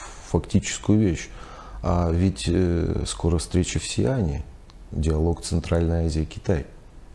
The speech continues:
Давайте посмотрим с точки зрения фактических обстоятельств. А кто такой Си Цзиньпин и что такое Китай? Если говорить, эм, в макро-,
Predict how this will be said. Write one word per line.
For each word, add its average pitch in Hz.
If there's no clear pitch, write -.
Давайте 180
посмотрим 135
с 110
точки -
зрения 107
фактических -
обстоятельств. -
А 87
кто -
такой 139
Си 113
Цзиньпин 135
и 95
что -
такое 90
Китай? -
Если 147
говорить, 135
эм, 107
в 90
макро-, 120